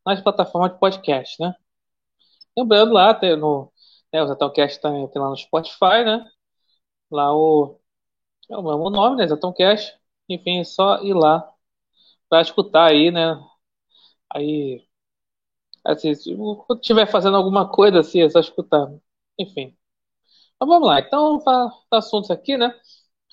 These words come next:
Então, eu coloquei no título, aqui no YouTube, né?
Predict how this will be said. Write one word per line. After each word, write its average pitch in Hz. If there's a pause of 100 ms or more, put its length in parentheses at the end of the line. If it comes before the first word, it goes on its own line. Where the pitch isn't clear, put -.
(880)
Então, 208
eu 214
coloquei 359
no 277
título, 156
aqui 170
no 165
YouTube, 175
né? 202